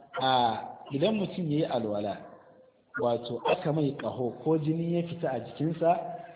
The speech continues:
wannan baya nuna cewa naqid ne min nawaqidul wudu. Fitan jini bayan mutum yayi alwala da kaho ko makamancin haka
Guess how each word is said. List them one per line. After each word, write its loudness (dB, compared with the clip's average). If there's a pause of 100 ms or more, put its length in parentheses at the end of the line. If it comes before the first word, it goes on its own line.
(160)
wannan 0
baya 10
nuna 2
cewa 6
naqid 4
ne 4
min 6 (520)
nawaqidul 6
wudu. -4 (920)
Fitan 8
jini 4
bayan 10
mutum 0
yayi 8
alwala 0 (1400)
da 8
kaho 4
ko 2
makamancin -2
haka -2